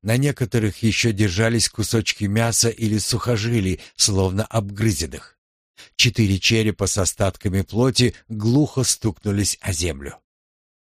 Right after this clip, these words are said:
Полицейские переглянулись. Шарков внимательно смотрел на мертвые головы.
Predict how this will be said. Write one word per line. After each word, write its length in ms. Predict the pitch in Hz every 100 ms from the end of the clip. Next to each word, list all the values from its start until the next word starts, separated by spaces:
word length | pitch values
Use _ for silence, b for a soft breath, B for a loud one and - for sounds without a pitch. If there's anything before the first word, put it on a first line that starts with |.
| _
Полицейские 760 | 80 69 - 85 85 - 92
переглянулись. 880 | 85 98 90 87 95 90 71 73 - _ _ _ _ _ _ _ - B
Шарков 440 | - 120 95 139 104
внимательно 600 | 110 104 110 - 101 101
смотрел 520 | - 95 87 101 110
на 120 | 101
мертвые 480 | 92 92 85 92 92
головы. 460 | 90 90 73 73